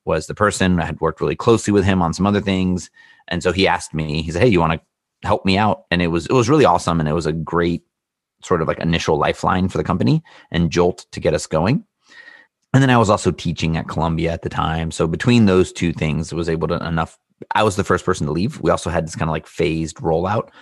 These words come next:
Part of what we were going through, which, you know, i-,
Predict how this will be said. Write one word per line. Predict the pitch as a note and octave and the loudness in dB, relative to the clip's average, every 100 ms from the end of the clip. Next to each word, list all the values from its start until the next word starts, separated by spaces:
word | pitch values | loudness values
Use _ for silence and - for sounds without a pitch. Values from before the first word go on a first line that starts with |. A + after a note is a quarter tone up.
| - _ _ _ - | -20 _ _ _ 0
Part | A#2+ B2+ | 2 4
of | |
what | A2 F#2+ | 4 4
we | F2 | 4
were | D#2+ | 2
going | E2+ E2+ E2+ D#2+ | 2 2 0 -2
through, | - D#2+ D#2+ D#2+ | -2 0 0 -2
which, | D2+ - - _ _ _ _ _ _ | -4 -6 -14 _ _ _ _ _ _
you | E2 D#2+ | -6 -6
know, | - _ _ _ _ _ _ - | -8 _ _ _ _ _ _ -6
i-, | G2 | -4